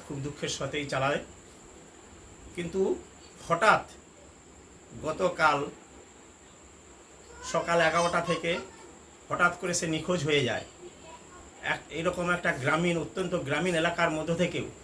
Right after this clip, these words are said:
সে নিখোঁজ হয়ে যাওয়ার পর আমরা চারধারে আত্মীয় স্বর্গ বা আত্মীয়বর্গ, রিলেটিভ সার্কেল বিভিন্ন জায়গায়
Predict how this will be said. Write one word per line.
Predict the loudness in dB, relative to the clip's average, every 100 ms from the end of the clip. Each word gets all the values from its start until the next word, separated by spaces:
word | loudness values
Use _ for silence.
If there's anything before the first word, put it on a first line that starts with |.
| -20 -16
সে | -6 -2
নিখোঁজ | -2 0 0 2
হয়ে | 2
যাওয়ার | 2 2
পর | 0 -2 -4 -14 -20 -20 -10
আমরা | -6 0 0
চারধারে | 2 0 0 0 0
আত্মীয় | 0 -2 -4 -6 -4
স্বর্গ | -2 -2 0 0 -2 -6 -20 -20 -20 -8
বা | 0 0 0 -2
আত্মীয়বর্গ, | -6 -2 -2 0 0 0 0 0
রিলেটিভ | 0 -2 -4 -6
সার্কেল | -4 -4 -4 -4
বিভিন্ন | -4 -4 -2
জায়গায় | -2 0 -2